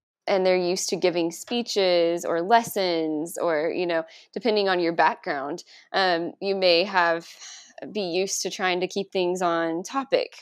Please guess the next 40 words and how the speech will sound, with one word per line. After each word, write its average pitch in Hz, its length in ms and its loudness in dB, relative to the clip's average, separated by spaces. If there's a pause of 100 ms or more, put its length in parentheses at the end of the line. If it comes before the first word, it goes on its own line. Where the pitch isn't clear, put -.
For 196 100 0
example, 185 520 2
you 190 100 4
know, 175 220 4
students, 214 720 2
if 208 140 0
you're 190 120 2
a 214 40 0
teacher 180 600 0
and 160 180 -4
the 214 60 -10
students 190 320 -6
get 185 140 -2
off 196 140 0
topic, 185 420 -6
like, - 120 -6
"Okay, 247 240 2
let's 190 160 -4
get 226 160 -2
back 208 260 0
to," 180 200 0
'cause 202 160 -8
you 190 100 -4
gotta 185 320 2 (300)
get 220 160 4
through 220 120 4
the 190 80 4
lesson 185 460 2
and 175 140 -6
teach - 240 -8
them 180 140 -4
what 175 160 -4
they 180 80 -4
need 170 180 -4
to 170 80 -6
know. 170 380 -2 (480)
Um, 180 360 0 (300)
so 202 240 6
I 190 100 8
think 240 260 -4